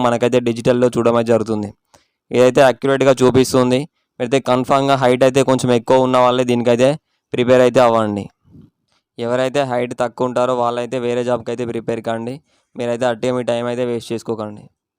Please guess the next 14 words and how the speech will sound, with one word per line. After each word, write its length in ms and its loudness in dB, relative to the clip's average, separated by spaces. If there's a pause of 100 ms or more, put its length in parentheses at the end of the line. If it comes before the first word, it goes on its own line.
(540)
ఎవరైతే 560 4
పీఈటీ, 480 0
పీహెచ్టీలో 560 0
ఎలిజిబుల్ 360 0
అవుతారో 340 2
వాళ్ళకైతే 520 2
నెక్స్ట్ 260 -4
అయితే 220 -2
మెయిన్స్ 300 -4
ఎగ్జామ్స్‌కి 380 -2
అయితే 160 -2
అడ్మిట్ 320 0
కార్డు 200 0
అయితే 160 0